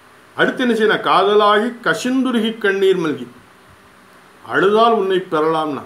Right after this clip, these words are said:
அந்த இறைவன்கிட்ட வந்து ஒரு அந்த வே-, அந்த ஆசை என்பது என்னன்னா காதல்,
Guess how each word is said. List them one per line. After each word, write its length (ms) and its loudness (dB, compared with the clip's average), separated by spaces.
அந்த 120 -4
இறைவன்கிட்ட 540 -2
வந்து 220 -4
ஒரு 440 -2
அந்த 200 -8
வே-, 460 -2
அந்த 220 -10
ஆசை 460 0
என்பது 420 0
என்னன்னா 340 -4
காதல், 400 -2